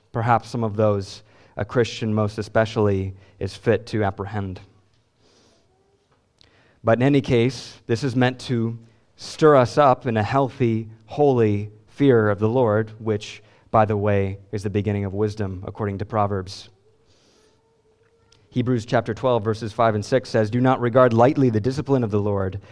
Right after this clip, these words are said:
nor faint when you are reproved by him. For those whom the Lord loves, he disciplines, and he scourges every son whom he receives."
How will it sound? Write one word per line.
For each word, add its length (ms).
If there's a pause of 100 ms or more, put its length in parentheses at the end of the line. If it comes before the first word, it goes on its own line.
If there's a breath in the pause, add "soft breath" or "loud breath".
(140 loud breath)
nor 200
faint 540
when 180
you 160
are 40
reproved 540
by 180
him. 360 (240 soft breath)
For 140
those 340
whom 280
the 120
Lord 280
loves, 380
he 100
disciplines, 760 (160 soft breath)
and 120
he 100
scourges 460
every 200
son 380
whom 200
he 160
receives." 720